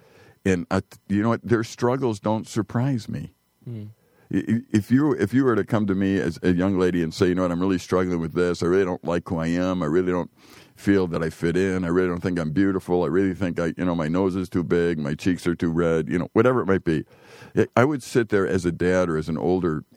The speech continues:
Speaker 1: m-, man that, that could care about you and say, "Yeah, you know, th-, that's really how a lot of young ladies think."
Speaker 2: Yeah.
Speaker 1: It really is.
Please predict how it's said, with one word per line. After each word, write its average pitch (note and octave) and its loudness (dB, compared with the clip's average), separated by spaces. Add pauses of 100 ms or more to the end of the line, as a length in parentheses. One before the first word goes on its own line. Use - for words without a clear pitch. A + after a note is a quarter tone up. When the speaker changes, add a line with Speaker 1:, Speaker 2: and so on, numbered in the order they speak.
(200)
Speaker 1:
m-, D#2+ -4
man E2+ -2
that, D2+ -6
that E2 -2
could D2+ -8
care F2+ 2
about E2+ 0
you D#2+ -2
and D#2+ -6
say, D#2+ 0 (400)
"Yeah, A#2 0
you A#2+ 0
know, A#2+ 0
th-, - -10 (100)
that's A2 0
really G#2 2
how G2+ -2
a E2+ -2
lot E2 0
of D#2 -2
young D2+ -2
ladies C#2+ -4
think." C#2 -8 (460)
Speaker 2:
Yeah. A2 -10 (120)
Speaker 1:
It G#2 0
really A#2+ 4
is. F#2 -2